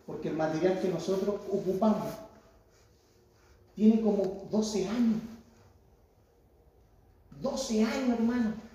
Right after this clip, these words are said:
Que estos estudios se dieron en, al otro lado del mundo.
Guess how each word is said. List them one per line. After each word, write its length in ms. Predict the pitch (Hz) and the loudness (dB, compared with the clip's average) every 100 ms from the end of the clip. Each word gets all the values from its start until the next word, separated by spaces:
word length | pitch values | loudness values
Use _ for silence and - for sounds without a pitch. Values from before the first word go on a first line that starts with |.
| - - - - - | -20 -20 -20 -18 -2
Que 120 | 233 | 0
estos 280 | 233 247 233 | 4 6 6
estudios 600 | 214 - 247 240 233 233 - - - - - - - | 6 2 0 2 2 2 -4 -14 -20 -20 -20 -20 2
se 160 | 185 | 6
dieron 340 | 180 247 240 220 | 6 6 6 6
en, 180 | 202 - | 4 2
al 200 | - 185 | 2 4
otro 260 | - 311 349 | 4 4 8
lado 300 | 339 311 330 | 10 10 8
del 160 | 320 | 4
mundo. 320 | 285 - - | 4 2 0